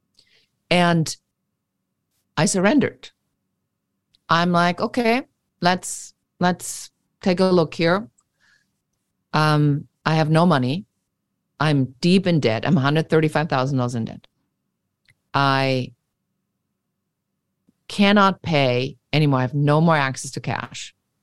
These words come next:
I have to move on money I don't have. I have to run this business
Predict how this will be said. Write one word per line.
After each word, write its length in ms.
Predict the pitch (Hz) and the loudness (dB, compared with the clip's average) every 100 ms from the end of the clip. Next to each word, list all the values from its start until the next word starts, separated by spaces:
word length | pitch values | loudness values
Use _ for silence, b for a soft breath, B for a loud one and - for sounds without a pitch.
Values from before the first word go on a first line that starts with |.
| _ _ _ _ _ _ _ - | _ _ _ _ _ _ _ -6
I 500 | 143 147 147 143 139 | -2 0 0 0 -2
have 560 | 151 139 135 135 - - | -2 -2 -2 -4 -12 -12
to 120 | - | -2
move 600 | 151 165 156 117 151 - - _ _ _ - | 2 4 4 4 0 -6 -18 _ _ _ -2
on 220 | 147 139 | 0 2
money 520 | 139 143 139 139 135 _ _ _ _ _ _ _ _ | 2 2 0 -2 -4 _ _ _ _ _ _ _ _
I 120 | 120 123 | -4 0
don't 140 | 151 | 0
have. 360 | 143 110 120 _ _ _ _ _ _ _ _ _ _ _ _ _ _ | 0 -2 -6 _ _ _ _ _ _ _ _ _ _ _ _ _ _
I 220 | 139 143 139 | -2 0 0
have 360 | 131 135 135 | 0 0 -2
to 100 | - 143 | -2 0
run 160 | 143 | 0
this 160 | 131 - | 0 0
business 720 | 214 247 190 143 160 - - | 2 2 2 0 0 -6 -14